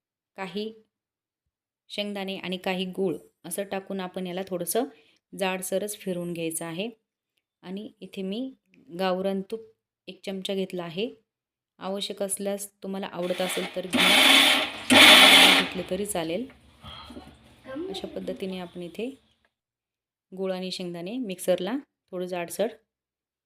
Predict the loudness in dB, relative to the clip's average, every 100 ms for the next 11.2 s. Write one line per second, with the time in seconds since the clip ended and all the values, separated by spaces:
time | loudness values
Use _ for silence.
0 | -12 -10 -8 -8 -8 -8 -6 -6 -8 -10
1 | _ _ _ _ _ _ _ _ _ _
2 | _ _ _ _ _ _ _ _ _ _
3 | -10 -6 -6 -8 -10 -8 -8 -8 -8 -6
4 | -6 -8 -10 -12 -10 -10 -10 -12 _ _
5 | _ _ _ _ _ _ -14 -10 -8 -4
6 | -4 -4 -6 -6 -8 -10 -12 _ _ _
7 | _ _ _ _ _ _ _ _ _ -12
8 | -8 -6 -6 -8 -8 -10 -8 -6 -6 -6
9 | -2 0 0 0 -2 -2 0 -2 -2 0
10 | 0 0 -2 -4 -4 -4 -4 -2 -2 -2
11 | -2 -4